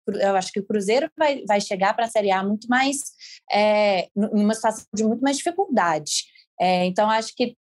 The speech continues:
a gente tem que virar a chavinha, o torcedor do América também, passar a acreditar mais no clube,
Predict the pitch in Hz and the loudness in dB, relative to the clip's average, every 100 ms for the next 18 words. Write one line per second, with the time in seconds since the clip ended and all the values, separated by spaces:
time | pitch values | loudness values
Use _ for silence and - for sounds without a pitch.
0 | - 208 190 220 - 233 233 262 262 247 | -2 0 0 -2 -2 -2 -2 0 2 0
1 | - 180 269 240 214 226 214 190 170 202 | -2 -2 0 2 0 -2 -2 -2 0 -2
2 | 214 202 - 190 208 202 196 190 190 190 | 0 -2 -2 0 0 0 0 0 -2 -2
3 | 185 175 196 202 202 214 214 240 254 - | 0 0 0 -2 -2 -2 0 -2 -2 -2
4 | 240 247 240 233 214 - 240 240 | -2 0 0 -2 -6 -2 0 0